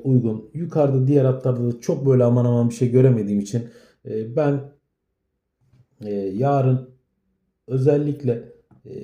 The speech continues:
on bir numara Safkan'ın kazanmasını bekliyorum. E, tuttuğunuz isim varsa, farklı bir tercihiniz varsa kullanabilirsiniz. E, ama ben bu Safkan'ın yarın kazanmasını bekliyorum.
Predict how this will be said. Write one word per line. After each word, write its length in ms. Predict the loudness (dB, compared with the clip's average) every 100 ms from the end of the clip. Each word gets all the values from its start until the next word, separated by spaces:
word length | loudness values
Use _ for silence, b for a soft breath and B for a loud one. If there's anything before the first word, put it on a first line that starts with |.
| -14 -16 -10
on 260 | -4 -2 0
bir 120 | 0
numara 240 | 0 0
Safkan'ın 640 | -2 -2 -2 -4 -4 -8 -14 _
kazanmasını 680 | -4 0 0 0 -2 -4 -4
bekliyorum. 520 | -6 -4 -4 -4 -14 b b b _ -16
E, 580 | -14 -12 -10 -10 -12 -16 _ _ _ _ _ _ _ _ _ _ _ _ _ _ _
tuttuğunuz 420 | -10 0 2 2
isim 300 | 2 4 6
varsa, 480 | 6 4 -2 -4 -8 _ _ _ _ _ _ _
farklı 360 | -4 -2 -2 -4
bir 80 | 0
tercihiniz 520 | 0 0 -2 -2 2
varsa 320 | 2 0 -4
kullanabilirsiniz. 880 | 0 2 2 2 0 -2 -2 -6 -8 B B _ _
E, 60 | -20 -20 -20 -20 _ _ _ _ _ _ _ _ _ _ _ _ -8
ama 220 | -6 -2
ben 140 | 0 0
bu 60 |
Safkan'ın 420 | 2 2 2 2
yarın 300 | 4 4 2
kazanmasını 640 | 0 0 0 -2 -6 -4 -2
bekliyorum. 520 | -2 -2 -4 -4